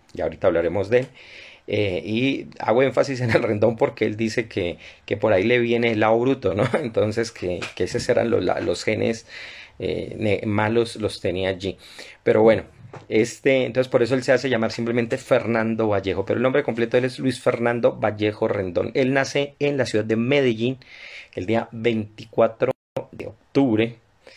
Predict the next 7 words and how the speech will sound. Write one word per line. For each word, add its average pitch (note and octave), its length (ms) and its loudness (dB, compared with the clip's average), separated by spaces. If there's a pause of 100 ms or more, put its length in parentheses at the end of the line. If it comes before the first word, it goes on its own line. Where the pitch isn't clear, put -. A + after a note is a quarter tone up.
(300)
de, G#2+ 380 -4 (100)
eh, G2+ 300 -6
mil G#2 420 -6
novecientos E2+ 680 -6
cuarenta - 440 -4
y D#2+ 80 -8
dos. - 540 -8